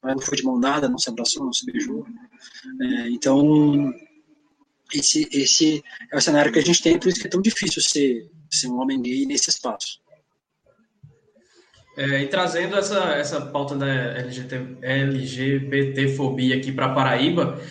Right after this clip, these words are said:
Speaker 2: é, um dos principais motivos pra gente escolher como convidado, William, foi o que se passou aqui no dia dezessete de maio, que é lembrado como o Dia Internacional da Luta contra a Homofobia,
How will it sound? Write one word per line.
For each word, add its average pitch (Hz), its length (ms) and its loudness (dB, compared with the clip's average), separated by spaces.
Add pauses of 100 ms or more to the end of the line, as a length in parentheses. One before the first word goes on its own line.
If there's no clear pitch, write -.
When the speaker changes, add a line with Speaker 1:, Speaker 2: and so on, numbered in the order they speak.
(160)
Speaker 2:
é, 127 300 2
um 139 80 2
dos - 140 -2
principais 185 420 2
motivos 190 300 0
pra 185 140 0
gente 180 200 -2
escolher 160 360 2
como 160 200 -2
convidado, 156 640 2
William, 135 260 2
foi 151 200 0
o - 20 -6
que 160 80 -6
se 170 160 -4
passou 170 320 0
aqui 165 220 0
no 165 100 -2
dia 165 120 0
dezessete 165 540 -2
de 208 120 2
maio, 135 500 2 (400)
que 139 120 2
é 143 220 6
lembrado 139 540 2
como 143 440 -4
o 131 120 -2
Dia 147 240 0
Internacional 147 580 -2
da 147 140 2
Luta 135 280 0
contra 147 380 -4
a - 20 2
Homofobia, 170 720 2